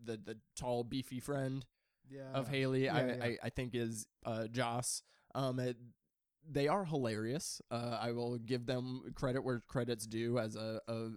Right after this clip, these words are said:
Speaker 1: a, just a, a wackadoo duo in this, like, very serious movie. But I'll call them out because one,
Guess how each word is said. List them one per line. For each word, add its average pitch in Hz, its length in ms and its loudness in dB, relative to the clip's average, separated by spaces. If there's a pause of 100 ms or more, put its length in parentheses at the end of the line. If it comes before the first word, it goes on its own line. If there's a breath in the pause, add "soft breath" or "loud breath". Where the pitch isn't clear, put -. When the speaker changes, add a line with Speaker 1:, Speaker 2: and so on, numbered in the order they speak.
(120)
Speaker 1:
a, 117 160 0 (280)
just 123 220 0
a, 120 200 0 (260 soft breath)
a 127 80 0
wackadoo 123 840 2
duo 123 560 4
in 120 200 0
this, 117 220 -2
like, 120 200 -2
very 120 280 0
serious 120 800 0 (240 soft breath)
movie. 131 520 0 (400)
But 123 440 0 (100)
I'll 120 180 0
call 175 340 2
them 165 240 0
out 127 260 -2
because 120 300 -4
one, 120 460 -4